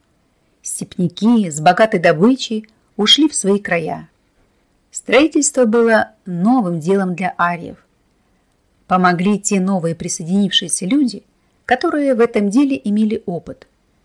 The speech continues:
Это в основном были желтокожие восточные представители. Они же принесли Раме сведения о том, что на Востоке ещё есть богатые и развитые страны, и там много людей. Город строили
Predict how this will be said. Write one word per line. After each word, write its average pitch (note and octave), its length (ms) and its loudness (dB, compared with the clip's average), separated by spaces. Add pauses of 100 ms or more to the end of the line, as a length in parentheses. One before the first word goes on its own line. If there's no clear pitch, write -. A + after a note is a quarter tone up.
(180)
Это F3 220 2
в - 20 8
основном F#3 440 0
были F3 340 -2 (420)
желтокожие F3+ 800 0
восточные G#3 500 -4
представители. - 760 -8 (760)
Они G3+ 420 6
же C#4+ 100 2
принесли F#3+ 600 0
Раме G#3+ 300 2
сведения F3 500 -2
о - 100 -16
том, D4+ 240 2 (440)
что - 180 -6
на A3+ 80 2
Востоке C4+ 680 -2
ещё G#3+ 340 -2
есть G#3 260 0
богатые G3+ 580 0
и F#3 160 -8
развитые F#3 500 -4
страны, C4 520 0 (260)
и G#3+ 80 -2
там E4 240 2
много G#3 260 0
людей. E3 400 -10 (1300)
Город C#4 480 2
строили A#3 720 0